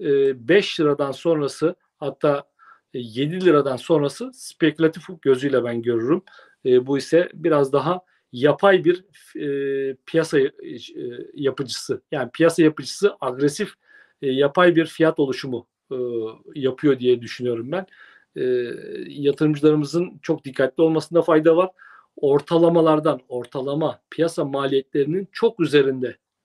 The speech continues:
şu anda, e, fiyatlamalar olmasından dolayı, e, burada, e, hisse sen-, büyük bir ihtimalle hissenin de,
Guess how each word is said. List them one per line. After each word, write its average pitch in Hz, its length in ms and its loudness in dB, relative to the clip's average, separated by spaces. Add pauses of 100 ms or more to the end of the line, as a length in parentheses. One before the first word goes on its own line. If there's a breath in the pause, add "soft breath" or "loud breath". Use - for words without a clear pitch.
şu - 200 -6
anda, 131 340 -6 (340 soft breath)
e, 135 140 -2
fiyatlamalar 143 680 0
olmasından 147 680 2
dolayı, 147 340 4 (480 soft breath)
e, 135 400 0
burada, 147 400 0 (120)
e, 151 60 -4
hisse 139 380 -4
sen-, 160 280 -4 (140)
büyük 170 220 -4
bir 160 60 -4
ihtimalle 156 500 2 (400 loud breath)
hissenin 175 500 2
de, 156 180 6